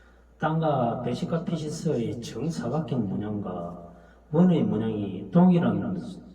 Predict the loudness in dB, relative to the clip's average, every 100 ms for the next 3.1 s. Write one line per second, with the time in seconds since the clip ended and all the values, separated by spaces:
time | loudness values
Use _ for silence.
0 | -20 -20 -20 _ -20 _ _ -16 -6 -2
1 | 0 0 0 -2 -4 -6 -10 -10 -4 4
2 | 4 4 -2 -4 -4 -6 -8 -10 -14 -18